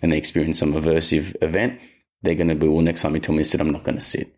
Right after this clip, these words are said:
So that's where we wanna build their confidence. We want, uh, we can ask for manners later. That's why even if you have a,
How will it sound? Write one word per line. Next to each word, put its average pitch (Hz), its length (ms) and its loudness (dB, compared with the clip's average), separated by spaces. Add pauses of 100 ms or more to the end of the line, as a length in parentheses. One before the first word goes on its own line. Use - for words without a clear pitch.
(880)
So - 180 -2
that's 87 200 0
where 87 80 2
we 82 60 0
wanna 82 160 0
build 92 320 4
their 87 140 2
confidence. 82 560 -4
We 82 80 2
want, 82 180 -2
uh, - 180 -4
we 87 100 0
can 85 180 -2
ask 85 320 -2
for - 100 -2
manners 85 420 0
later. 78 380 -2 (560)
That's - 220 -4
why 104 180 2
even 101 280 4
if 98 120 0
you 92 60 2
have 90 400 -2 (1080)
a, - 60 -4